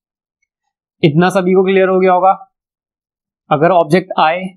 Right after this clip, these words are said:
तो verb transitive verb, अगर object ना आए तो verb intransitive वर्ब। अब मुझे लग रहा है कि वीडियो कुछ ज्यादा minute की होने वाली है,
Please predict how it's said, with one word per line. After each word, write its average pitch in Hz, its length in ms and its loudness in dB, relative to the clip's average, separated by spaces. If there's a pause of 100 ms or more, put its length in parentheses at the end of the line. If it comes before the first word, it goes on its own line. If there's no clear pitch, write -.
(720)
तो 170 160 4
verb 156 360 -2
transitive 151 520 0
verb, 170 320 -4
अगर 160 200 0
object 165 420 0
ना 151 240 2
आए 170 220 -2 (440)
तो 151 120 2
verb 185 320 -2
intransitive 131 600 0
वर्ब। 113 200 -6 (1500)
अब 165 140 0
मुझे 170 180 4
लग 185 140 2
रहा 180 100 2
है 185 60 -2
कि 185 80 0
वीडियो 175 260 2
कुछ 175 220 -2
ज्यादा 143 280 2
minute 170 280 -2
की 180 60 2
होने 170 180 2
वाली 170 260 2
है, 185 120 2